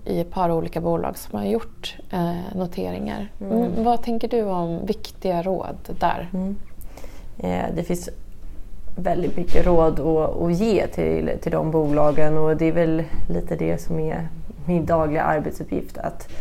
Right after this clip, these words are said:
Speaker 2: att kunna ge råd till hur, hur kan du maximera din,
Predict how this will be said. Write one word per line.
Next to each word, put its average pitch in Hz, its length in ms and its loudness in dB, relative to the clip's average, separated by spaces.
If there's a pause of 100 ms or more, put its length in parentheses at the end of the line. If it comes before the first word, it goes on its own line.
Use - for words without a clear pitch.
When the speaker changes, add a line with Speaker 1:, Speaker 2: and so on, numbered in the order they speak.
(340)
Speaker 2:
att 165 140 2
kunna 156 260 0
ge 202 280 2
råd 151 320 -2
till 165 320 -4
hur, 160 580 -2 (520)
hur 196 300 2
kan 160 220 -6
du 156 420 -2
maximera 147 680 -4
din, - 420 -6